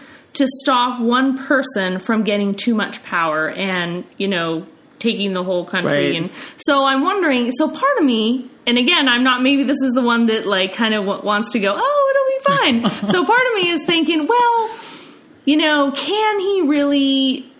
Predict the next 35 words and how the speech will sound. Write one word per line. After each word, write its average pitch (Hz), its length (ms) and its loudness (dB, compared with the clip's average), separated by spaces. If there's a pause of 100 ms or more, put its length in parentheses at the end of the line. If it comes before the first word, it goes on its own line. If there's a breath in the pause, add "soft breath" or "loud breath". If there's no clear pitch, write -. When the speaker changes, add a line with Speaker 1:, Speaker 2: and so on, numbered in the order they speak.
(140)
Speaker 1:
take 285 300 0
over 214 200 0
the 196 80 0
whole 196 180 0
country? 180 420 -2
Is, 277 180 2
is, 311 260 0 (300 loud breath)
you 269 100 2
know, 254 140 4
with 339 300 -2
that, 285 420 0
the, 226 320 -4 (220)
the 220 160 2
limited 302 500 2
power 196 380 0
of 180 240 -2
the 190 60 -2
presidency, 190 960 -2
you 214 160 -2
know, 185 340 -2
how 277 220 0
much 269 220 -2
damage 208 380 -2
can 208 160 0
he 202 120 -2
really 185 280 -2
do? 220 400 -2 (260 loud breath)
Or 415 280 2
is 311 160 0
the 262 120 2
real 339 260 0
problem 311 440 2
here 226 240 2
not 240 480 2
the 208 340 -2